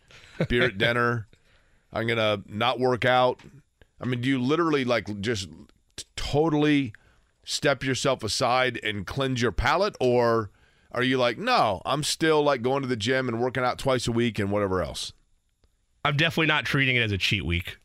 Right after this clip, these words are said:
Speaker 2: I don't know
Speaker 1: Okay.
Speaker 2: if I'm working out as hard as I would during a regular week, but in terms of a food consumption standpoint, I'm sticking to whatever my season diet is. I'm not straying away from that path too much, if that makes sense.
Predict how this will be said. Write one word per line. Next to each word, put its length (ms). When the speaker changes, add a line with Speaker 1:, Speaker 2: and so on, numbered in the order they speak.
Speaker 2:
I 60
don't 100
know 60
Speaker 1:
Okay. 120
Speaker 2:
if 60
I'm 80
working 320
out 280
as 140
hard 180
as 80
I 60
would 240
during 240
a 60
regular 360
week, 400
but 440
in 120
terms 300
of 100
a 80
food 300
consumption 500
standpoint, 640
I'm 140
sticking 340
to 80
whatever 260
my 160
season 340
diet 320
is. 180
I'm 100
not 260
straying 360
away 260
from 160
that 180
path 240
too 140
much, 220
if 60
that 140
makes 180
sense. 300